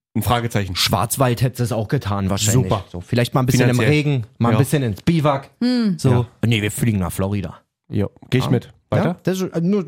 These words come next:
Speaker 1: Ja,
Speaker 2: als
Speaker 1: haben wir aber auch schon,
Speaker 2: Vorzeichen.
Speaker 1: haben wir auch schon gesagt, dass man es halt, ne?
Speaker 2: Als Vorzeichen. So. Dann
Speaker 3: Wo der
Speaker 2: fängt
Speaker 3: Kapitän nicht mitgeflogen ist. Auch.
Speaker 2: <laughs> Genau, weil Impfgegner?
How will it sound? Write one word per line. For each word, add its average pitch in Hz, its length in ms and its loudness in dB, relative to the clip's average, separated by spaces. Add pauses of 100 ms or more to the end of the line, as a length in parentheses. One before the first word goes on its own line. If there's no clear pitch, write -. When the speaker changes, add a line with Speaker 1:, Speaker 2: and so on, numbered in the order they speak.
Speaker 1:
Ja, 160 140 4
Speaker 2:
als 151 200 -4
Speaker 1:
haben 147 140 2
wir 180 60 6
aber 165 100 6
auch 180 160 6
schon, 180 80 2
Speaker 2:
Vorzeichen. 139 220 4
Speaker 1:
haben 139 80 4
wir 165 60 4
auch 160 140 4
schon 160 140 0
gesagt, 135 300 -2
dass 123 120 -4
man 120 200 0
es 110 100 -2
halt, 117 200 -2
ne? 107 60 0
Speaker 2:
Als 147 200 2
Vorzeichen. 120 840 -2 (480)
So. 107 400 0 (600)
Dann - 100 -12 (240)
Speaker 3:
Wo 254 60 2
der 254 80 2
Speaker 2:
fängt 180 100 2
Speaker 3:
Kapitän 226 400 -2
nicht 202 100 0
mitgeflogen 170 800 -6
ist. - 200 -20
Auch. - 60 -6
Speaker 2:
<laughs> - 460 -8
Genau, 131 320 -8
weil 151 240 -2
Impfgegner? 233 680 -4